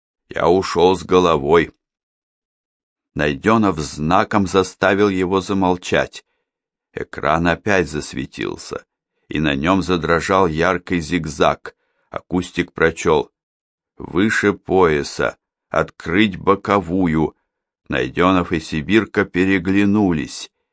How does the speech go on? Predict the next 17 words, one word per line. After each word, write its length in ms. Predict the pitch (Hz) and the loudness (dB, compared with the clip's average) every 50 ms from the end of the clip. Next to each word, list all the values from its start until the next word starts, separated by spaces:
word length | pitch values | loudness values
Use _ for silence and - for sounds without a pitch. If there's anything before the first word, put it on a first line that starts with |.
| _ _ _ _ _ _ | _ _ _ _ _ _
Сибирка 640 | - - - 69 67 - 92 98 90 - - 98 90 | -14 -10 -8 -8 -4 -2 -2 -2 -2 -2 0 -2 -2
стал 380 | 90 - - - 92 92 95 | -2 -2 -4 -2 0 0 2
было 320 | 82 80 95 92 90 90 87 | 2 2 2 4 4 4 2
снова 540 | 87 - - 92 92 101 110 107 95 95 95 | 2 -2 -4 -2 0 2 2 2 2 2 0
надевать 580 | 95 85 78 78 82 78 80 78 76 - - | 0 -2 -2 -2 0 0 2 0 0 -2 -4
маску, 580 | 78 85 90 98 98 - - - 95 92 90 - _ _ _ _ _ _ _ _ _ _ _ | 0 2 2 2 0 -2 -4 -2 -2 -2 -2 -4 _ _ _ _ _ _ _ _ _ _ _
но 160 | - 80 80 | -4 -2 0
Найдёнов 560 | 76 76 76 76 73 85 87 90 85 80 - | 0 0 -2 0 0 0 2 2 0 0 -2
решительно 540 | 80 78 78 - 82 80 - 85 82 80 78 | -4 -4 -4 -4 -8 -6 -4 -2 -2 -2 -2
сказал: 580 | 78 - - 78 76 76 80 71 71 69 - - _ _ _ _ _ _ _ _ _ _ _ _ | -4 -4 -2 -2 -2 0 0 0 0 0 -2 -4 _ _ _ _ _ _ _ _ _ _ _ _
«Нет, 540 | - - 127 143 151 - - - _ - _ _ _ _ _ _ _ _ _ _ _ _ _ _ _ _ _ _ | -14 -10 -6 -4 -4 -4 -4 -8 _ -20 _ _ _ _ _ _ _ _ _ _ _ _ _ _ _ _ _ _
если 380 | - 71 73 73 - - - | -6 -4 -4 -4 -6 -8 -8
мы 220 | 73 71 71 76 76 | -6 -4 -4 -4 -2
и 80 | 76 76 | -2 -2
найдём 560 | 73 73 76 73 65 69 80 82 85 87 80 | -2 -2 -4 -4 -4 -2 -2 -2 -2 0 0
боковую 580 | 90 87 - - 90 87 87 92 90 87 90 87 | 0 0 0 0 -2 0 0 -2 -2 -2 -2 -4
дверь, 460 | 76 76 87 92 92 95 95 85 | -6 -4 -2 0 0 0 0 -4